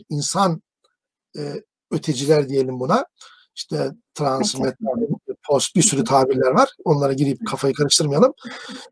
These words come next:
Speaker 1: E, kavgasını çok iyi anlamamız gerekiyor. E, bu gayet doğal. Yani, e, onuncu yüzyılda dünyada olup biteni anlamak için, e, Bağdat'a, Merve, e, Kahire'ye bakmak gerekiyordu. Çünkü yüksek kültür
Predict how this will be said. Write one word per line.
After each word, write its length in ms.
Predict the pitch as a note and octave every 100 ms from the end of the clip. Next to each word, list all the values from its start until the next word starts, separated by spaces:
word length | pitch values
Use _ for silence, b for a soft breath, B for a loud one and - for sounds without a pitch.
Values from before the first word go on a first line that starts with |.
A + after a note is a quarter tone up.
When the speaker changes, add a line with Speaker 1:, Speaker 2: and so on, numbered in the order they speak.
| - D#3+
Speaker 1:
E, 360 | D#3+ D#3 D#3 D#3+ G#3 G#3 A3+ _ _ -
kavgasını 720 | - E3 D#3 E3 F#3+ A3 B3+
çok 260 | A3+ B3 B3
iyi 120 | A#3
anlamamız 480 | G3 F#3 F#3 G#3+ F#3
gerekiyor. 520 | E3 C#3+ - C3+ A2 - b b b b -
E, 100 | E3+
bu 80 | A3
gayet 380 | C#4 C#4+ C#4
doğal. 320 | C4+ C4+ D#3+ D#3
Yani, 400 | G3 G#3+ G3 F3 _ _ _ G3+
e, 220 | F3+ F#3+ _
onuncu 420 | G#3 A3+ C4 B3
yüzyılda 640 | C#4+ A3+ G#3 G3 F3 A3 F#3
dünyada 420 | G#3+ A3 A3+ A3
olup 260 | A3 B3
biteni 320 | G3 - F#3 F#3
anlamak 480 | G#3+ G#3 G#3 F#3+
için, 320 | D#3+ - C4 D4 _ _
e, 280 | G3+ G3+ F3
Bağdat'a, 600 | B3+ C4 F3 D3+ D3+ A#3 _ _ _
Merve, 580 | E3+ A3 A3 F3 E3 G#3 _ _ _ -
e, 360 | F#3 F3 E3+ D#3+
Kahire'ye 440 | - C4+ C#4 C4
bakmak 340 | A3 F#3 F#3 D#3+
gerekiyordu. 640 | E3+ D3 - D3 B2 A2+ -
Çünkü 240 | - G#3 G#3+
yüksek 380 | G#3 - B3
kültür 440 | - F3+ - D#3